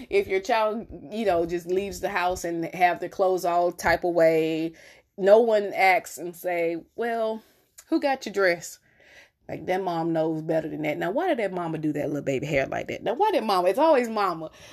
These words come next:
And so I've had my moments where I felt like I felt as a mom, from silly moments like that to major moments. You know, even when I look at the laundry that I share with you all, all the time, and I'm like, "Oh gosh, I hate laundry." And when everything is going well,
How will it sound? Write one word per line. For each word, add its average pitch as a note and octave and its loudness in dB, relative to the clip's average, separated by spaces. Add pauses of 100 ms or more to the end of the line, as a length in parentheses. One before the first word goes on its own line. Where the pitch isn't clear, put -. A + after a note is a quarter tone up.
(160)
And A3+ 0
so C#4 0
I've D4+ 2
had D4+ -2
my A#3 -6
moments A3+ -6
where G3+ 0
I F#3+ -8
felt G3+ 0
like F3+ -6
I F3 -2
felt F#3+ 0
as - -6
a D3+ -10
mom, - -10 (100)
from F3+ 4
silly C4+ 0
moments A3 0
like F#3 4
that F3+ 4 (380)
to C#4 4
major A#3 -2
moments. F#3 -4
You G3 -8
know, F3 -4
even C4 -4
when B3 -6
I A3+ -2
look A3 -6
at G3+ -4
the F3+ -4
laundry F#3 -4
that E3+ -4
I E3 -2
share F#3 -4
with F3+ -6
you F3+ -8
all, E3+ -2
all E3 -2
the E3+ -8
time, F3 -6
and F#3 -8
I'm - -8
like, - -8
"Oh D#3 -6
gosh, E3 -8
I - -8
hate D#3+ -4
laundry." - -8 (440)
And F3+ 0 (300)
when F#3+ 2
everything G#3+ -2
is G3+ -8
going G#3 -2
well, A#3 -2